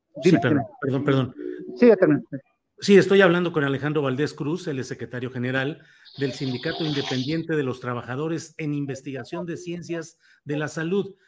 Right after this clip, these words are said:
Speaker 1: Alejandro, ¿en cuántos institutos de salud? Eh, eh, son seis. ¿Cuáles son ellos los, um,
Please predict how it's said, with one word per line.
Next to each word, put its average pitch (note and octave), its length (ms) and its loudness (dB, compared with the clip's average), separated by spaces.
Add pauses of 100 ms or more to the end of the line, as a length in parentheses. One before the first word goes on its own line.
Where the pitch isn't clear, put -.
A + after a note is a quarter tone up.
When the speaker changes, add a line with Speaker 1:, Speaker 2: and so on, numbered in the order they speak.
(160)
Speaker 1:
Alejandro, G3 600 -6
¿en E3+ 220 -6
cuántos A3 480 -4
institutos E3 720 -8
de C#3 100 -6
salud? D#3 460 -6 (320)
Eh, C#3 260 -4 (160)
eh, - 80 -8
son F#3+ 320 -2
seis. C3+ 400 -4 (180)
¿Cuáles G3 320 -4
son F#3 340 -4
ellos F3+ 460 -6 (260)
los, C#3+ 360 -4
um, B2+ 460 -4